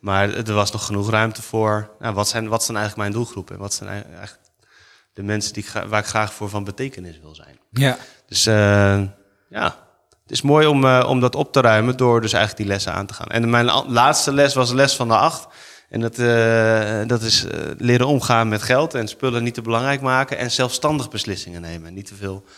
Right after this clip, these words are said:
Speaker 1: op anderen aftunen.
Speaker 2: Ja.
Speaker 1: En ik vond het heel lastig om mijn leaseauto los te laten en mijn, en mijn laptop en mijn telefoon. Het was wel heel comfortabel en salaris natuurlijk.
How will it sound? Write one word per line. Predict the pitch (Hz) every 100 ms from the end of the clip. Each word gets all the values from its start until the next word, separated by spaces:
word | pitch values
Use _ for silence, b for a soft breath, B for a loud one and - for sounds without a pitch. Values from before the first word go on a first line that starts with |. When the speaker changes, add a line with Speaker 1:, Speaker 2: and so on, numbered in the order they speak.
| b b
Speaker 1:
op | - -
anderen | 101 107 101 92 80 76
aftunen. | 50 82 - - 85 67 - _ _ -
Speaker 2:
Ja. | 120 131 123 - _ _
Speaker 1:
En | 82
ik | 98
vond | - 123
het | 101
heel | 131 135
lastig | 104 - 95
om | 90
mijn | 90
leaseauto | 98 101 - 90 90 87
los | 90 87
te | -
laten | 87 82 82 85 85
en | 85
mijn, | 85 87 B B B B B B _
en | - 92
mijn | 90 90
laptop | 90 - 90 87
en | 90
mijn | 92
telefoon. | 95 92 -
Het | 98
was | 120
wel | 131
heel | 123 123
comfortabel | - 110 107 117 98
en | 101
salaris | 95 101 85 85 90 92 -
natuurlijk. | 95 95 90 113 -